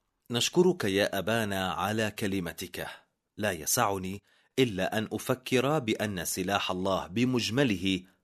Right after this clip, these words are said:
هو صورة عن يسوع المسيح، فالمسيح هو الحق مثل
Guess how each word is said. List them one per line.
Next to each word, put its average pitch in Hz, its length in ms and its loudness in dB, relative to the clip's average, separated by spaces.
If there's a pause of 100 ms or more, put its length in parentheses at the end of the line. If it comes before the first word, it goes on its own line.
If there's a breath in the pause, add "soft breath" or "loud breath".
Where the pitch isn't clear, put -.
(160)
هو 98 220 0
صورة 156 540 2
عن 104 360 -2
يسوع 92 460 -2
المسيح، - 680 -6 (340)
فالمسيح 117 640 0
هو 127 400 6
الحق - 440 -2 (480)
مثل 92 460 -4